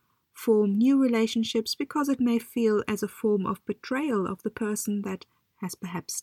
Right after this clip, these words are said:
died. It may not be, um, looked upon kindly in your family or in your society. If you have cancer or have had cancer in your life, you may think nobody wants to know you,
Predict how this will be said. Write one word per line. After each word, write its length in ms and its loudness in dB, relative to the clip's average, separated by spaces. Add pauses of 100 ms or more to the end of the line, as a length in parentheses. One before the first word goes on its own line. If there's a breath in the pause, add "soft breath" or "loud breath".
died. 500 -2 (380 loud breath)
It 100 -2
may 240 2
not 320 -2
be, 420 2 (520 loud breath)
um, 520 -4 (140)
looked 240 0
upon 320 -2
kindly 840 0 (280 loud breath)
in 160 0
your 140 0
family 540 0
or 160 -2
in 220 -2
your 140 -2
society. 1080 -2 (440 loud breath)
If 200 -2
you 140 0
have 320 -4
cancer 720 0
or 120 -6
have 340 -6
had 300 -6
cancer 600 -4 (360 loud breath)
in 200 2
your 240 0
life, 560 0 (280 soft breath)
you 200 0
may 200 4
think 380 -2
nobody 380 0
wants 320 0
to 160 -2
know 240 2
you, 400 0